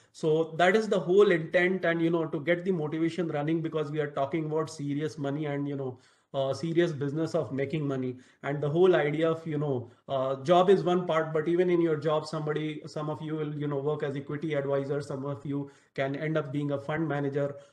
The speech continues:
or you can manage funds for your organization, maybe in treasury department and whatnot. But the idea will be, you know, to, you know, make real money. And that is where, you know, all of this comes through. So what has happened in last one year, it is very motivating to see.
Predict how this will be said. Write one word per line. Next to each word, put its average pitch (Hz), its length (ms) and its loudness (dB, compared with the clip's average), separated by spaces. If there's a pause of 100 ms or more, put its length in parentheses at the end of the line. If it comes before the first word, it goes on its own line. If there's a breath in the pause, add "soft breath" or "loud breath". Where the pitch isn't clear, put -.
(120)
or 135 180 0
you 139 80 0
can 143 180 -2
manage 175 340 2
funds 151 280 -4
for 139 180 -2
your 139 200 0
organization, 143 500 -2
maybe 139 220 -2
in 139 120 -4
treasury 147 380 -4
department 135 580 -4
and 139 140 -2
whatnot. 143 580 -2 (300 loud breath)
But 175 240 2
the 196 100 4
idea 208 380 6
will 202 160 6
be, 208 140 0
you 202 100 4
know, 202 180 6
to, 185 400 4
you 180 100 4
know, 180 140 4
make 190 300 -2
real 175 260 2
money. 165 360 0
And 139 180 0
that 151 160 -2
is 170 100 -4
where, 175 140 2
you 180 140 0
know, 202 160 0
all 151 200 0
of 160 140 -2
this 156 160 -4
comes 185 260 -2
through. 127 280 -6 (240 loud breath)
So 156 160 -4
what 220 180 0
has 202 140 -4
happened 170 420 -2
in 170 220 2
last 190 340 0
one 170 260 0
year, 185 200 6
it 180 100 2
is 180 100 0
very 175 240 -2
motivating 175 640 0
to 180 80 0
see. 175 420 -6